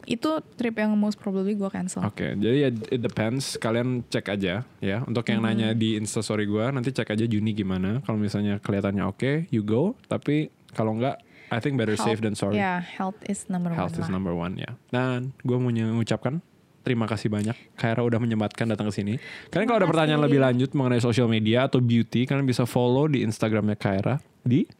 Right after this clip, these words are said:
Speaker 1: K Y R A N A Y D A. Susah emang.
Speaker 2: K Y R A N A.
Speaker 1: Y D A.
Speaker 2: Y D A.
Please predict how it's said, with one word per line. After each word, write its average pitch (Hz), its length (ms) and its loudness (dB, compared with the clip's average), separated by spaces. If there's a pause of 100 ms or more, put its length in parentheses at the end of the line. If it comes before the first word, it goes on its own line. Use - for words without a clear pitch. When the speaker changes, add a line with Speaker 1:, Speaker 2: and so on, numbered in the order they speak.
(160)
Speaker 1:
K - 140 -8
Y 196 120 0
R 196 200 -2
A 202 160 -4
N 202 120 -4
A - 100 -6
Y 196 160 -2
D 180 120 -2
A. 190 140 -6 (140)
Susah - 360 -8
emang. 185 160 -6
Speaker 2:
K 180 140 -4
Y 123 220 2
R 123 260 0
A 139 260 2 (100)
N 143 300 0
A. 151 240 0 (280)
Speaker 1:
Y 208 220 0
D 180 180 -2
A. - 200 -14
Speaker 2:
Y 110 240 4
D 104 200 0
A. - 200 -10